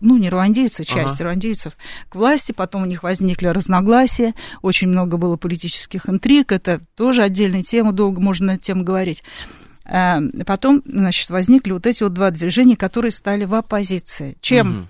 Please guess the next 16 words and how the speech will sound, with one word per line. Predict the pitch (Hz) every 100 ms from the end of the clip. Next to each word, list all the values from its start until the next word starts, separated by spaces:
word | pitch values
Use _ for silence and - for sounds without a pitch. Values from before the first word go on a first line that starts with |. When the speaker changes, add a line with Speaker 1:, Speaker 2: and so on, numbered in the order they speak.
| -
Speaker 2:
Кабиле. | - 104 95 90 85
Speaker 1:
Да, | 180 180
Speaker 2:
Мгм. | 160
Speaker 1:
Кабиле. | 208 220 196 165 - - -
Чем | - 285
эта | 226 220 202
оппозиция | 180 190 196 254 - 226 214 202 - _ _ _ _ _ -
была | 180 185
опасна? | 185 202 180 170
Это | 175
были | 190 202
вооруженные | 202 208 226 208 170 160
объединения. | 165 170 185 165 -
То | -
есть, | 190 - - - - -
э, | - 180 151